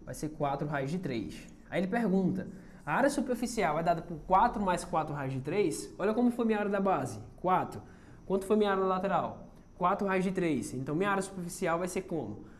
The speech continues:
A área superficial vai ser a área da base, que é quatro, mais a área lateral, que é quatro raiz de três. Questãozinha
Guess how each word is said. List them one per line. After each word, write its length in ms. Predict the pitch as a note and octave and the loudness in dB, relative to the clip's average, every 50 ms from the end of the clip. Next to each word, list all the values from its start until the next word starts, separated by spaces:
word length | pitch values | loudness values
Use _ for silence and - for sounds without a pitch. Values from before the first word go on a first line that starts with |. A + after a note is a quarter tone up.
| - - - - - | -20 -20 -20 -12 -8
A 100 | B2+ B2+ | -4 -4
área 140 | C3+ C3+ C3+ | -4 -4 -4
superficial 640 | - - - C#3 C3+ - - F3 D3 C#3+ D#3 F#3 | -6 -8 -8 -8 -6 -2 0 0 2 2 2 0
vai 120 | F#3 C#3+ A#2+ | 0 -2 -4
ser 160 | - - C3 | -4 -4 -4
a 40 | B2 | -2
área 120 | C#3+ E3 F3+ | -2 0 0
da 80 | F#3+ | 0
base, 280 | F3 D3+ C3+ B2 A#2+ - | 0 -2 -2 -4 -6 -6
que 40 | C#3+ | -8
é 40 | C3 | -6
quatro, 520 | - D3+ D#3 D#3 F3 F3+ - C4+ D4 C#4+ - - - - - - - - | -4 -2 -2 0 0 -2 -2 -2 -4 -6 -8 -12 -16 -16 -18 -20 -14 -8
mais 240 | - F3 F#3 F#3 F3+ | -4 -2 0 0 2
a 60 | F#3+ | 2
área 140 | E3+ E3+ E3+ | 2 2 2
lateral, 360 | E3+ D#3+ E3 F3+ D#3+ D3+ D#3+ | 2 0 0 0 0 0 0
que 120 | D#3+ E3 D#3 | -2 -2 -2
é 240 | F3 A3 A#3 - - - - - - - - | -2 -2 -4 -8 -12 -16 -18 -18 -20 -14 -6
quatro 280 | - E3 C#3+ C#3 D3 | -2 -2 -2 -2 -2
raiz 140 | D3 C#3+ D3 | -2 -2 -2
de 80 | D#3+ E3+ | -2 -2
três. 420 | D3+ D3 C3+ C#3 E3+ G#3+ - - - - - - - - - - - | -2 0 0 0 0 -2 -4 -8 -12 -16 -18 -18 -18 -18 -18 -10 -4
Questãozinha 600 | - F3+ F3 - F3 D#3+ C#3+ C#3 C3+ D3+ G3 A#3 | -4 -2 0 0 -2 -2 -2 -4 -4 -4 -6 -6